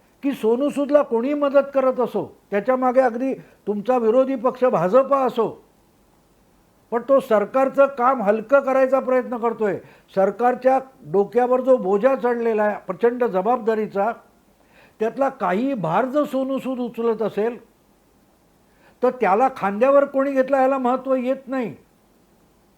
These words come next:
तो काय काम करतोय याला महत्त्व येतं. पण त्याची सुद्धा शुद्ध ज्यांना नाही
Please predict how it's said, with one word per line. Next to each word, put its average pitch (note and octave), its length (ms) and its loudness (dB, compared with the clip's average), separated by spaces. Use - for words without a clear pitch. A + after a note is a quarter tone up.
तो B3 100 2
काय B3+ 240 0
काम B3+ 260 -4
करतोय C#4 400 -4
याला C4+ 220 2
महत्त्व B3 340 -2
येतं. A3+ 340 0
पण A#3+ 120 2
त्याची G#3 360 -2
सुद्धा G#3+ 480 -2
शुद्ध B3 400 -2
ज्यांना G#3+ 480 -2
नाही A#3 420 -2